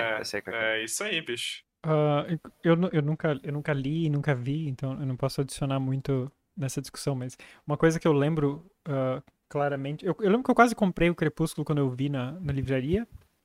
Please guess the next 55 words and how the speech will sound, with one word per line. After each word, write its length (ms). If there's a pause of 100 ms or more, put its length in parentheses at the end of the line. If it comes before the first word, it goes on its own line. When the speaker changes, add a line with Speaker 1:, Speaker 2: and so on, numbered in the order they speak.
(180)
Speaker 3:
Sem 200
Speaker 2:
A 40
Speaker 3:
sa-, 60
Speaker 2:
capa 80
Speaker 3:
antes, 120
Speaker 2:
é 40
Speaker 3:
antes, 100
Speaker 2:
bonita. 340
A 140
Speaker 3:
antes, 100
Speaker 2:
capa, 180
Speaker 3:
é. 120
Speaker 2:
eu 60
admito, 340
eu 200
acho 260
bonita 360
a 40
capa. 260
Speaker 3:
Antes 300
de 80
saber 260
o 60
que 160
era, 260
só 320
sabia 360
que 80
era 100
livro 260
de 120
vampiro 360
e 40
tinha 160
aquela 180
capa 260
bonita. 320
Eu 60
quase 240
comprei, 340
depois 300
eu 80
conversei 500
com 120
uma, 480
com 100
uma 140
amiga 420 (720)
e, 480
e 100
daí 240
ela 180
me 120
alertou, 440 (560)
ah, 320